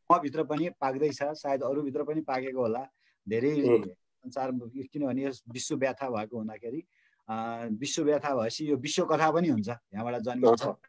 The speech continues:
Speaker 1: हेरौँ भविष्यमा के हुन्छ। हजुर।
Speaker 2: समय लाग्छ अलिकति, पर्खनु पर्यो यसलाई, होइन? अ, तपाईँको, उम्, साहित्यिक यात्रातर्फ लाग्छु म। उम्, जम्मा चारवटा पुस्तक आयो बजारमा। अ, पानीको घाम, उम्, कथा सङ्ग्रह मैले सुरुमै भने, उम्, त्यसपछि, उम्, सेतो धरतीले मदन पुरस्कार नै पायो।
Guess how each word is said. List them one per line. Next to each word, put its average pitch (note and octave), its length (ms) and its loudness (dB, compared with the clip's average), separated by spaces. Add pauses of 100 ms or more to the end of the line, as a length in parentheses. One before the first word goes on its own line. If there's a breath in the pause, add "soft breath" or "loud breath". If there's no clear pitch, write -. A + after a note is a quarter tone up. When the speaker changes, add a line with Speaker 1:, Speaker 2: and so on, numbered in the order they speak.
(540)
Speaker 1:
हेरौँ F3+ 220 4 (160)
भविष्यमा B2 380 -4
के B2 140 -6
हुन्छ। G#2 220 -2
हजुर। G#2 460 -18 (220)
Speaker 2:
समय D3+ 260 10
लाग्छ C3 240 6
अलिकति, B2 320 -4
पर्खनु C#3+ 380 2
पर्यो A2 220 -6
यसलाई, A2 240 -2
होइन? F3 140 -2 (920)
अ, B2 120 0
तपाईँको, G3 380 8
उम्, A#2+ 440 0
साहित्यिक D#3 320 -2
यात्रातर्फ D3+ 420 0
लाग्छु G2+ 320 -6
म। A2+ 40 -6
उम्, G#2+ 480 -4
जम्मा C#3+ 640 4
चारवटा D3+ 360 6
पुस्तक C3+ 340 -2
आयो G#2 160 -4 (100)
बजारमा। F#2+ 280 -10 (460)
अ, A2+ 260 0
पानीको C#3 380 6
घाम, A#2 340 0
उम्, G#2 220 -4
कथा A2 420 0
सङ्ग्रह A2 320 2
मैले A2+ 220 0
सुरुमै A2 340 -2
भने, G2+ 420 4
उम्, G#2 100 -4
त्यसपछि, A#2 560 0
उम्, G#2 100 2 (120)
सेतो A#2 340 6
धरतीले A2 320 0
मदन G#2 200 6
पुरस्कार G2+ 440 0
नै G#2+ 60 4
पायो। G2 380 4